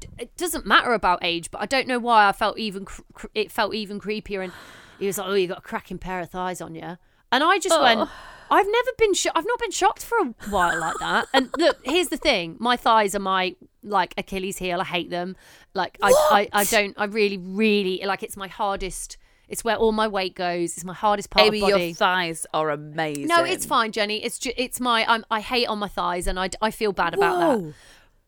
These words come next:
Speaker 1: So a part of me was like, "Are you serious?" But then actually,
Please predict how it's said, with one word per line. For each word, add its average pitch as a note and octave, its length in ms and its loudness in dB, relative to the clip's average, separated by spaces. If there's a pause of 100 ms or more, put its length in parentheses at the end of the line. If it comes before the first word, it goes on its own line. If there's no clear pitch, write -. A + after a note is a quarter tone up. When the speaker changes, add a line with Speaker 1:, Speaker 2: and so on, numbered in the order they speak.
Speaker 1:
So F#4+ 200 0
a - 40 0
part B4 260 6
of B3+ 120 4
me G#3 140 -2
was F#3 120 -6
like, F3 340 -4 (840)
"Are A#3 60 -2
you D#4+ 100 4
serious?" - 720 -2
But B3+ 160 6
then C4+ 140 8
actually, C#4 480 0